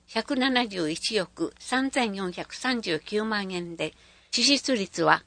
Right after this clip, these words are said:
八十三点零パーセントとなっています。執行状況の内訳は、下記のグラフの通りです。また、特別会計の執行状況、記載、借入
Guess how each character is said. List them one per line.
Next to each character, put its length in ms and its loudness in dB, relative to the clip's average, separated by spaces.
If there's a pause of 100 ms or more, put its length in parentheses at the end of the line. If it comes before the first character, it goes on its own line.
八 320 2
十 160 2
三 260 0
点 260 4
零 140 6
パ 160 2
ー 60 4
セ 160 0
ン 80 -2
ト 140 -2
と 120 0
な 140 -2
っ 40 -10
て 180 -8
い 100 -2
ま 140 -4
す。 240 -12 (500)
執 180 4 (100)
行 220 2
状 200 2
況 240 0
の 160 0
内 220 -4
訳 300 -4
は、 180 -6 (300)
下 140 2
記 160 -6
の 140 -2
グ 100 0
ラ 120 4
フ 140 -6
の 120 -2
通 260 -4
り 120 -8
で 140 -10
す。 280 -12 (480)
ま 120 0
た、 280 -6 (280)
特 220 0
別 260 0
会 220 0
計 180 0
の 160 0
執 260 -2
行 220 0
状 300 0
況、 300 -8 (300)
記 160 -6
載、 400 0 (240)
借 320 -4
入 180 -4